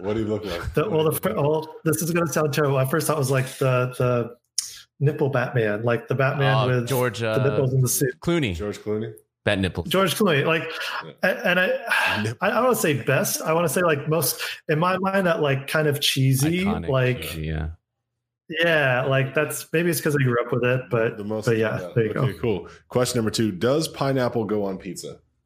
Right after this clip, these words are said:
Speaker 2: <laughs> If it has to, if you don't have anything else, uh,
Speaker 3: Not a
Speaker 2: I'd rather not.
Speaker 1: Question number three. If you could only play one game for the rest of your life, if you had to pick one, which game would it be?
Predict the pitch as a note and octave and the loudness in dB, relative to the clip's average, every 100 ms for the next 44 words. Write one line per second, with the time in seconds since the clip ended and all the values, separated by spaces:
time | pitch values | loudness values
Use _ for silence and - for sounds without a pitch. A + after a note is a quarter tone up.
0 | - - - - - - - - - _ | -8 -8 -8 -12 -6 2 2 2 -8 _
1 | _ _ _ - - - - - - - | _ _ _ -14 -10 -8 -8 -10 -16 -2
2 | G#3 G#3+ A3 A2+ G#2+ C3 - - G#2 G#2+ | 0 2 2 2 2 2 2 2 2 2
3 | C3 D#3 - C3+ C#3+ C#3+ C3+ C#3 C3+ A2 | 0 -2 -4 -2 2 2 4 4 2 2
4 | A#2+ A2+ A2+ - - - - - B2 A#2 | 0 -2 0 2 2 0 -8 -4 0 0
5 | A2+ A2 A2 - _ _ _ - _ G2+ | 0 0 -4 -8 _ _ _ -20 _ -4
6 | G#2 G#2 A#2+ B2 B2+ A2+ G#2+ G2+ G2 G#2+ | -4 0 0 2 2 2 0 0 0 0
7 | C3 - _ - _ - _ - A#2+ A#2 | -2 -10 _ -20 _ -20 _ 0 0 2
8 | A2+ A2 G2+ A2 A2+ A#2 G#2+ G2 A2 A2+ | 0 0 -2 0 0 0 -2 -2 0 0
9 | A#2+ A2+ A2+ A2+ A2+ G#2 G2 F#2+ G#2+ A2+ | 0 0 0 -2 -2 0 0 0 0 0
10 | G#2 G2 F#2 F2+ - _ - G2 F2 F2+ | -2 -2 -2 -6 -10 _ -8 -4 -2 -2
11 | F2+ F2+ F2+ F2 D#2+ E2 - - F#2 F#2 | -2 -4 -4 -2 -4 -6 -10 -8 -4 -4
12 | F#2+ G#2 G2 - E2 E2 E2+ - E2+ D#2 | -4 -6 -8 -8 -10 -8 -10 -8 -8 -8
13 | D2 D2 - | -10 -14 -20